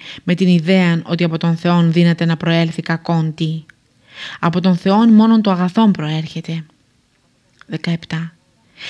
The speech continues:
Κάθε τι αγαθόν που δίδεται εις τους ανθρώπους και κάθε δώρον τέλειον είναι εκ του ουρανού και καταβαίνει από τον Θεόν,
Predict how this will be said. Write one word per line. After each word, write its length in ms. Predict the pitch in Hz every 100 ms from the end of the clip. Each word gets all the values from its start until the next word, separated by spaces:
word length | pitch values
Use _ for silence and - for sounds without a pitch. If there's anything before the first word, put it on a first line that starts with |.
| - -
Κάθε 260 | - 240 294
τι 160 | 302
αγαθόν 640 | 294 214 190 180 196 196 185
που 120 | 165
δίδεται 360 | 165 185 185 180
εις 80 |
τους 200 | 170 165
ανθρώπους 680 | 170 160 180 180 175 160 160 - - - -
και 120 | 175
κάθε 260 | 180 226 247
δώρον 440 | 208 220 202 175
τέλειον 520 | 190 202 196 170 175 175
είναι 220 | 190 208
εκ 120 | 214
του 100 | -
ουρανού 340 | 170 156 156 175
και 140 | 180
καταβαίνει 500 | 180 175 165 190 208
από 140 | 180
τον 160 | 175 160
Θεόν, 500 | - 151 156 185 202